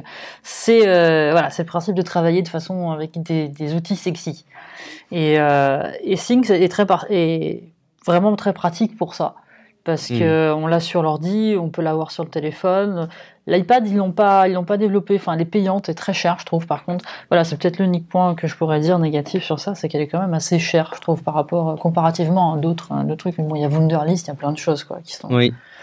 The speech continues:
Speaker 2: Todoist, qui est très prisé aussi.
Speaker 1: Voilà, bah, je pense que je les ai quasiment toutes testées.
Speaker 2: <laughs>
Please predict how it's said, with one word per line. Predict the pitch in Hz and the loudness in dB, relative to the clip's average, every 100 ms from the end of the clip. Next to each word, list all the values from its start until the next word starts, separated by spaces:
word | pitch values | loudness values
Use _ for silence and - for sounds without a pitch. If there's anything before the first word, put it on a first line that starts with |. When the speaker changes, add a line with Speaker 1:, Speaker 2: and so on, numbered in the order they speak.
| - | -2
Speaker 2:
Todoist, | 120 117 113 107 - | 2 4 4 2 0
qui | 113 | -2
est | - | 0
très | 120 | -2
prisé | 117 - 98 98 | -2 -2 -2 0
aussi. | 95 175 | 0 2
Speaker 1:
Voilà, | 185 180 143 175 | 4 4 4 0
bah, | 147 | -2
je | 143 - | -6 -2
pense | 165 - | -4 -2
que | 165 | 0
je | 180 | 0
les | 165 | 0
ai | |
quasiment | 170 165 165 165 | -2 -2 0 -2
toutes | 165 170 - | -6 -10 -10
testées. | 160 - - 151 - - - | -10 -10 -2 -2 -2 -6 -10
Speaker 2:
<laughs> | - - | -4 -2